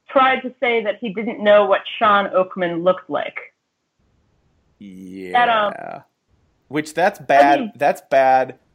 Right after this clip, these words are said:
Speaker 2: if it's true or false, right? 'Cause
Speaker 1: Yeah, it's,
Speaker 2: if it's false,
Speaker 1: it's
Speaker 2: you're just,
Speaker 1: concerning.
Speaker 2: if it's false, you're just
Speaker 1: Yeah, it's
Speaker 2: lying.
Speaker 1: Right. And if it's true, have you seen, I mean, I would recognize Sean Oakman from, I would say, an estimated, like, five hundred to a thousand feet.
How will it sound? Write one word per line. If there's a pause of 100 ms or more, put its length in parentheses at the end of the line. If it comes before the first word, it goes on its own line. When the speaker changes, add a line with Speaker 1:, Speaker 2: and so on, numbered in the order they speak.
(140)
Speaker 2:
if
it's
true
or
false, (340)
right? (580)
'Cause
Speaker 1:
Yeah,
it's,
Speaker 2:
if
it's
false,
Speaker 1:
it's
Speaker 2:
you're
just,
Speaker 1:
concerning. (240)
Speaker 2:
if
it's
false,
you're
just
Speaker 1:
Yeah,
it's
Speaker 2:
lying. (920)
Speaker 1:
Right. (420)
And
if
it's (140)
true,
have
you (100)
seen,
I
mean, (160)
I
would
recognize (100)
Sean
Oakman
from,
I
would
say,
an
estimated,
like, (120)
five
hundred
to
a
thousand
feet.